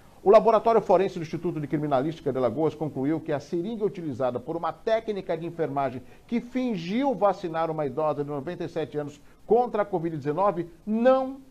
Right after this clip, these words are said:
tinha defeitos no funcionamento no embolo, ou seja, peça que se move em vai e vem no interior das seringas. O caso só foi descoberto pois no dia da vacinação, uma cuidadora de idosa fez um vídeo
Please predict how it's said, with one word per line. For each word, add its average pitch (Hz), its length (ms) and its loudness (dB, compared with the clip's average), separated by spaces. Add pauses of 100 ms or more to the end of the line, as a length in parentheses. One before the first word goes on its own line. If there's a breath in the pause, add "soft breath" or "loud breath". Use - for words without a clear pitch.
tinha 220 380 -6
defeitos 180 640 -4
no 170 100 -6
funcionamento 165 880 -6 (180 loud breath)
no 175 260 0 (220)
embolo, 185 680 4
ou 120 80 2
seja, 123 360 -4 (280 loud breath)
peça 226 360 2
que 202 120 -8
se 185 140 -6
move 165 420 2
em 147 80 -4
vai 160 240 4
e 135 40 -4
vem 156 300 -6 (160 loud breath)
no 165 100 0
interior 156 340 -4
das 147 160 -2
seringas. 131 480 -8 (360 soft breath)
O 151 80 -12
caso 175 280 -2
só 165 120 -2
foi 160 140 -6
descoberto 156 500 -4
pois 151 200 -6
no 151 160 -6
dia 170 240 -4
da 190 100 0
vacinação, 160 640 -6 (200 soft breath)
uma 180 200 -2
cuidadora 196 520 -2
de 165 80 -6
idosa 170 380 -2
fez 208 320 -4
um 233 80 -4
vídeo 175 420 -4